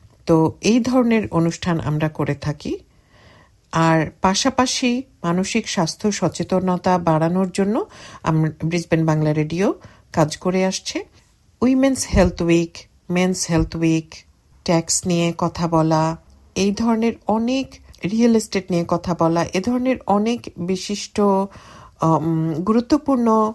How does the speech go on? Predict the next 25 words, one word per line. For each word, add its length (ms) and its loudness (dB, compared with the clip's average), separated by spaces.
বিষয় 400 2
নিয়ে 320 0
ব্রিসবেন 380 -2
বাংলা 300 -2
রেডিও 380 -4
আলোচনা 480 -2
করে 300 -12
থাকে। 280 -14
বর্ষপূর্তি 840 -4
উদযাপন 560 -4
উপলক্ষে 720 -4
যে 200 -8
কবিতার 400 -6
আসর, 380 -4
সেটি 560 -2
ব্রিসবেন 540 -2
বাংলা 320 -2
রেডিওর 680 -2
Facebook 540 -2
চ্যানেল 360 -2
থেকে 360 -10
লাইভ 380 0
সম্প্রচার 800 -4
করা 340 -2
হয়েছে। 360 -6